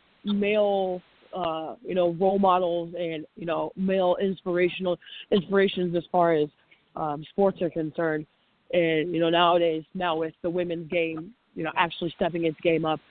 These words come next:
and with a women's game as far as football is concerned, finally starting to get the recognition that it has so well deserved for a while. And now that little girls behind us are starting to see that, hey, I can put on pads and still run through people and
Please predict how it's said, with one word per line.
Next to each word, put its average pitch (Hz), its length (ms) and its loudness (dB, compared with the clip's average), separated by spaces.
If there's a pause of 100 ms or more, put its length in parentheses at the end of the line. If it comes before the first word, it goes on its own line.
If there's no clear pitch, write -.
(240)
and 151 320 -2 (200)
with 170 140 4
a 165 60 4
women's 170 360 2
game 170 180 2
as 156 120 -4
far 165 100 -2
as 160 120 -8
football 165 220 -2
is 151 100 -8
concerned, 156 420 -6 (840)
finally 180 340 2
starting 170 300 0
to 170 80 0
get 165 180 0
the 170 100 -2
recognition 160 600 -4
that 151 160 -4
it 156 180 -6
has 160 160 -8 (380)
so 180 100 2
well 165 180 4
deserved 160 480 0
for 196 120 2
a 190 40 4
while. 208 380 2 (520)
And 185 180 0
now 165 160 0
that 170 160 -2 (200)
little 170 360 -4
girls 165 260 -2
behind 170 380 -4
us 160 120 -2
are 165 80 -4
starting 160 340 -2
to 160 80 -8 (100)
see 170 140 4
that, 151 180 0
hey, 165 240 2 (340)
I 180 140 4
can 190 120 0
put 196 160 -2
on 165 140 2
pads 160 300 -2
and 165 140 -8
still 170 180 0
run 160 180 0
through 151 160 -4
people 160 320 0
and 147 80 -2